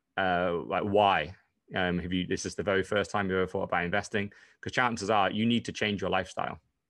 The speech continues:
uh, to free up more money. No matter how much you get paid, you are likely spending too much based on how much you earn. So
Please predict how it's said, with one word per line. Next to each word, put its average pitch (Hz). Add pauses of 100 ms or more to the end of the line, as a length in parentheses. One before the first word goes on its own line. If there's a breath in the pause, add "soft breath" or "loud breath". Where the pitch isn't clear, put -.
(460)
uh, 90
to 101
free 104
up 98
more 90
money. 80 (800)
No 101
matter 92
how 101
much 104
you 104
get -
paid, 85 (280)
you 98
are 95
likely 104
spending 87
too 98
much - (400)
based 98
on 95
how 95
much 90
you 80
earn. 71 (920)
So 87